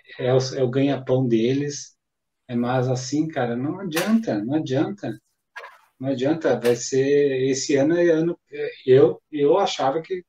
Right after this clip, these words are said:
teria sido resolvido ano, o ano passado tinha sido ano perdido, mas esse ano aqui, cara, o negócio é esse. Primeiro, esse primeiro semestre aqui é, é fora,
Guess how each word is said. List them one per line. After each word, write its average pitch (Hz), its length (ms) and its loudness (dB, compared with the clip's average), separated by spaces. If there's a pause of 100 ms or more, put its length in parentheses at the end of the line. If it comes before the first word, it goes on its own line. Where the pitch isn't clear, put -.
teria 147 220 2
sido - 200 -8
resolvido 147 380 4
ano, 160 180 2 (220)
o 139 100 8
ano 170 120 8
passado 160 320 0
tinha 156 120 0
sido 135 200 2
ano 123 160 2
perdido, 107 480 -4
mas 107 200 -4
esse 131 260 -4
ano 151 160 -2
aqui, 131 320 -10
cara, 160 400 -6 (1040)
o 127 60 -12
negócio 123 500 0
é 135 80 2
esse. 139 160 -2
Primeiro, 165 320 2 (160)
esse 202 180 -4
primeiro 180 220 2
semestre 160 640 0
aqui 151 320 -6
é, 214 260 0 (200)
é 175 160 -2 (280)
fora, - 460 0